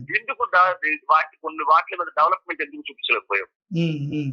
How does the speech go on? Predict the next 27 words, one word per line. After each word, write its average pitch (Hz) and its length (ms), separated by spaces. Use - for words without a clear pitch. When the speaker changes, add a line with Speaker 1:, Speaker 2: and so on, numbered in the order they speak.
Speaker 2:
ఉమ్. 143 360
Speaker 1:
ఇప్పుడు - 440
నీకు 160 360
ఏదో 190 160
ఒక 202 200
టూరిజం 185 480
డెవ-, 143 360
డెవలప్ 123 340
అయిందా, 107 540
లేకపోతే 127 320
Speaker 2:
ఉమ్. 127 80
Speaker 1:
ఇంకోటి 160 320
డెవలప్ 110 340
అయిందా, 113 420
ఇంకోటి - 400
డెవలప్ 113 340
అయిందా? - 320
Speaker 2:
ఓకే, 175 180
ఓకే. 147 100
Speaker 1:
ఎవరు 214 280
ప్రా-, 208 500
ఏ 220 80
ప్రాంతానికి 220 520
వాడు 190 200
నాకు 165 320
బాగుండాలా, 156 640
నా 131 60